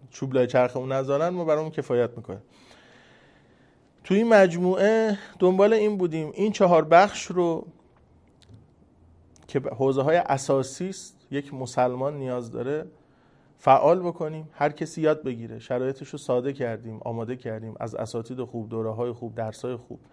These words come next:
و دائماً هم در حال ارتقاست. یعنی الان با اینکه ما نزدیکیم به اینکه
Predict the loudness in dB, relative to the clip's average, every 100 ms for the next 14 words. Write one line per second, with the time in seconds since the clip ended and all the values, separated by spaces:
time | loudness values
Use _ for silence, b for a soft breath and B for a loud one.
0 | b b b b -2 6 8 8 6 2
1 | 0 4 4 4 2 0 -2 -4 -4 0
2 | 0 -2 -14 -20 _ b b b b b
3 | -10 -6 -2 0 0 -2 -2 -4 -4 -6
4 | -4 -6 -10 _ -4 -2 -2 -4 -8 -6
5 | -8 -6 -6 -6 -6 -6 -8